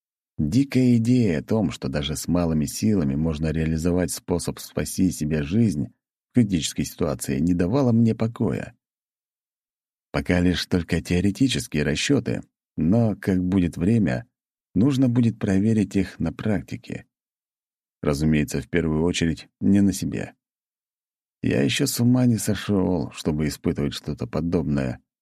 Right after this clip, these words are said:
на своём организме. Разве что в самом крайнем случае, когда других вариантов уже не будет.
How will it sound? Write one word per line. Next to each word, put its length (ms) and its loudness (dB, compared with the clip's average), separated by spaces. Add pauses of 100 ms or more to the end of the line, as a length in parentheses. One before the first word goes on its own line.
(140)
на 160 0
своём 420 0
организме. 720 -2 (880)
Разве 320 -2
что 380 0
в 80 -12
самом 360 0
крайнем 360 0
случае, 600 -2 (340)
когда 280 0
других 380 0
вариантов 560 0
уже 180 0
не 120 2
будет. 480 -2